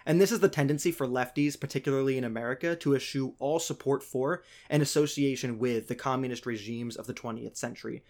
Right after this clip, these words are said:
particularly the Soviet Union. And I want to be fair to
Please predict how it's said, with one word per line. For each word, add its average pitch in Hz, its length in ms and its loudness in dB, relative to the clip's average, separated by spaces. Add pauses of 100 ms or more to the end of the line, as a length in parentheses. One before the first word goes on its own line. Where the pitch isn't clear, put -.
(100)
particularly 143 680 2
the 117 120 -4
Soviet 107 460 -6
Union. 120 460 -12 (560)
And 147 80 -2
I 170 60 2
want 254 100 4
to 277 40 4
be 226 100 2
fair 208 240 4
to 156 180 0